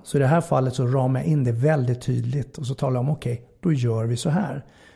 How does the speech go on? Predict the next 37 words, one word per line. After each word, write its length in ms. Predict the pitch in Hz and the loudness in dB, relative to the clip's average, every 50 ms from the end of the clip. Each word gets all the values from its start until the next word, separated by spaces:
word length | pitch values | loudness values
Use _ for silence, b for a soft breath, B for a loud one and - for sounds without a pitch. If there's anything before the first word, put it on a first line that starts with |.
| b b _ | b b _
Ni 120 | 139 117 | -6 -6
får 180 | - - 117 113 | -4 -4 -4 -2
de 140 | 113 110 | -2 -2
här 260 | 101 127 160 175 185 180 | 0 2 4 4 6 4
resurserna, 600 | 185 175 - 185 170 165 - - 170 180 180 160 | 4 4 2 0 0 0 0 0 0 0 0 -2
ni 120 | 113 110 | -4 -4
får 120 | - 127 | -2 -2
den 100 | 120 107 | -2 0
här 220 | 85 110 160 165 165 | 0 2 2 2 2
tiden. 500 | 165 - - 151 151 - 139 156 160 160 B B B B B B B _ | 0 0 -2 0 0 0 0 0 -2 -2 B B B B B B B _
Det 80 | - | -8
här 420 | 95 - - 147 160 175 165 151 - | -8 -4 0 2 4 4 4 2 0
kräver 320 | - 147 147 139 135 139 | 0 0 0 2 0 0
jag 80 | 139 135 | 0 0
av 120 | 135 131 | 0 0
dig 220 | 127 143 147 147 147 | 0 0 0 0 0
att 120 | 143 - | -2 -4
du 80 | 143 131 | -4 -6
ska 160 | - - 147 | -4 -2 0
göra 420 | 143 143 135 127 127 131 139 135 B B B B B B B B B B | 0 2 2 2 2 0 0 -2 B B B B B B B B B B
för 140 | - - 139 | -4 0 0
att 140 | 131 123 123 | 0 2 0
få 100 | - 123 | 0 0
loss 220 | 123 127 120 - | 0 0 -2 -2
de 160 | - 123 123 | -2 0 0
resurserna 460 | 123 120 - 131 123 117 - - 131 120 | 0 0 -2 -2 -2 -2 -2 -2 -2 0
och 120 | 120 127 | 0 0
instruera 720 | 127 127 117 - - 123 120 120 120 123 123 127 123 120 | 0 0 -2 -2 -2 0 0 2 2 2 2 0 0 -2
de 240 | 117 110 107 107 113 | -2 -2 -4 -4 -4
resurserna 440 | 120 120 - 131 - - - 127 107 | -4 -4 -6 -6 -6 -4 -6 -6 -4
så 80 | 107 117 | -6 -6
att 60 | - | -4
de 100 | 127 120 | -2 -2
verkligen 320 | 117 110 - - 117 117 | -2 -4 -4 -4 -6 -4
gör 260 | 113 117 120 120 120 | -4 -2 -4 -4 -4
det 80 | 113 120 | -4 -4
jobbet." 520 | 123 131 147 156 151 139 - - - - | -4 -4 -4 -4 -6 -8 -10 -16 -20 -20